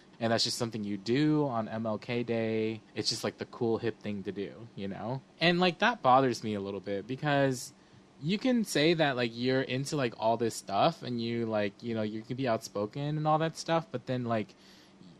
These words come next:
there's, there's a part of you that has to really care and has to, like, deeply care about, like, the thing in which you are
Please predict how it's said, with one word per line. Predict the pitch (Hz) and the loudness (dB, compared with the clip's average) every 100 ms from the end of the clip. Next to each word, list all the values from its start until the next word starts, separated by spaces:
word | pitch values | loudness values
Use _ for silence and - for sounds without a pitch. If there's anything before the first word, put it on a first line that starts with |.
| - 120 | -10 0
there's, | 135 139 135 120 | 2 4 2 0
there's | 131 | -2
a | 139 | -2
part | - 139 | 0 2
of | 175 | 4
you | 190 | 4
that | 160 | 2
has | 143 139 | 0 -2
to | 123 | -4
really | 104 110 123 107 | -2 0 2 0
care | - - 104 101 101 | -4 -8 -4 -2 -2
and | 98 107 | -4 -8
has | 104 113 | -8 -8
to, | - | -6
like, | 107 98 | -6 -6
deeply | 101 110 117 107 | -6 -8 -6 -10
care | - 104 101 | -8 -6 -4
about, | 104 98 95 98 - - - - - | -6 -6 -6 -6 -12 -20 -20 -20 -6
like, | 104 98 - | -4 -2 -4
the | |
thing | 98 113 120 127 117 | -4 0 0 2 0
in | 107 | 0
which | 104 107 - | -2 0 -2
you | 107 107 110 | -2 -2 0
are | 98 98 101 101 | 0 -2 -2 -2